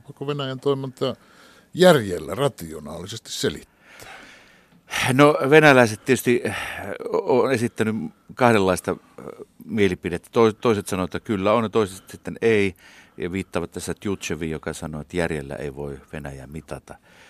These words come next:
Speaker 2: Ja se on yleensä aina silloin esitetty, kun on joku asia, joka tuntuu länsimaalaista käsittämättömältä. Mutta minä tietysti hysteerisesti ja, ja ihan selvästi ja, ja, tuota, päättäväisesti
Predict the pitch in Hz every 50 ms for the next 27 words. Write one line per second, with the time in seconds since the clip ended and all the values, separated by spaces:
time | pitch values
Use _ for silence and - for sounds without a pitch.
0 | - _ _ _ - - - - - - 95 82 - 104 98 95 98 107 117 110
1 | 113 107 95 87 98 104 98 90 95 92 87 - 117 107 101 95 92 85 95 90
2 | 82 82 _ - 90 _ - 87 87 87 90 87 85 98 92 - - 90 82 -
3 | 90 85 - 85 82 - - 85 76 _ - 90 82 78 - 87 80 - _ _
4 | _ - _ - _ - 85 85 82 78 76 73 73 73 73 73 71 - - -
5 | - 78 78 73 _ - 64 64 - _ _ - 67 65 _ 73 73 - - -
6 | - - - - - - - - _ - 120 127 123 - 120 113 98 104 - -
7 | - 104 95 - - _ _ _ _ - 110 131 127 120 - - 92 87 87 85
8 | 87 80 - - 87 85 87 85 85 76 53 80 85 - 78 82 90 85 78 -
9 | 98 95 92 82 78 - - - 78 73 76 76 73 73 - 78 73 - - -
10 | 101 95 90 - - 76 73 73 71 73 73 - - 78 71